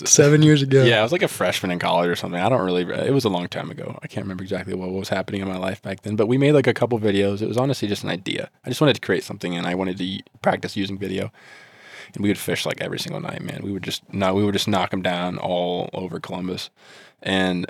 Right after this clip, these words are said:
Speaker 2: uh, that was our plan, but, like, we didn't have a camera. Everything was filmed on phone. I didn't have, like, an editing software. I was just really getting into it, and then, uh, we filmed, like, two videos, and then we stopped for, like, five years, and then his buck,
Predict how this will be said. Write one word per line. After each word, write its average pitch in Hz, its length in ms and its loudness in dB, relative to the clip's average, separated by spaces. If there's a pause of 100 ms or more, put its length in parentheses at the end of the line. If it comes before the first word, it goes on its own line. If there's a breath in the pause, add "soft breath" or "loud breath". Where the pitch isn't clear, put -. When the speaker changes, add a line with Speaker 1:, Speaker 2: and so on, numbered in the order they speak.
(300)
Speaker 2:
uh, - 120 -6
that - 200 0
was 107 120 4
our 101 100 4
plan, 90 380 0
but, 76 120 0
like, 95 140 -4
we 143 40 0
didn't 139 140 2
have 101 140 2
a - 40 -12
camera. 98 340 -2
Everything 107 200 2
was 107 120 -2
filmed 104 240 2
on 90 120 -2
phone. 123 600 2
I 107 80 2
didn't 117 180 0
have, 104 200 0
like, 104 220 -2
an 104 120 2
editing 104 380 4
software. 107 540 2
I 104 100 4
was 123 160 6
just 110 220 0
really 110 180 6
getting 98 200 2
into 101 260 0
it, 98 240 -2
and 101 120 0
then, 98 200 0
uh, 95 160 -2
we 104 100 -2
filmed, 117 260 0
like, 101 160 0
two 110 120 0
videos, 98 440 2
and 98 120 -6
then 101 80 -2
we 95 40 -4
stopped 95 360 -4
for, 95 120 -6
like, 92 160 -4
five 90 300 -4
years, 90 320 -4
and 95 160 -4
then 92 280 -4 (800)
his 104 220 -2
buck, 104 340 2